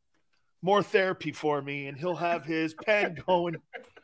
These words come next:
Sills, did you understand a little bit yesterday now what, you know, we call, uh, How-, Howie schizophrenia?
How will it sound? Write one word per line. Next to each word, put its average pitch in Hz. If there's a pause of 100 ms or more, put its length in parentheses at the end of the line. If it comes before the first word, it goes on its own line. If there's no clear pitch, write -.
(340)
Sills, 214
did 170
you 170
understand 180
a 170
little 160
bit 156
yesterday 139
now 131
what, 120 (160)
you 127
know, 123 (200)
we 143
call, 143 (800)
uh, -
How-, 170
Howie 170
schizophrenia? 160